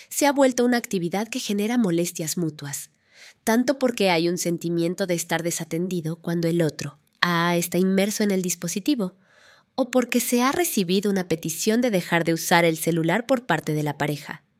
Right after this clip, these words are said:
Las tecnoferencias o el fobbing en los relatos analizados aparecen generando molestias en uno de los miembros de la pareja acompañadas de acuerdos de uso del celular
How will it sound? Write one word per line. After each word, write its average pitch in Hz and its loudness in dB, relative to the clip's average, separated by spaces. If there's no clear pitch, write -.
Las 190 2
tecnoferencias 202 2
o 208 4
el 190 4
fobbing 247 4
en 226 4
los 185 2
relatos 165 0
analizados 175 -2
aparecen 262 2
generando 170 4
molestias 156 -2
en 214 6
uno 240 6
de 214 4
los 165 2
miembros 165 2
de 160 0
la 156 -2
pareja 196 0
acompañadas 254 4
de 214 4
acuerdos 175 0
de 160 4
uso 196 -2
del 156 0
celular 170 0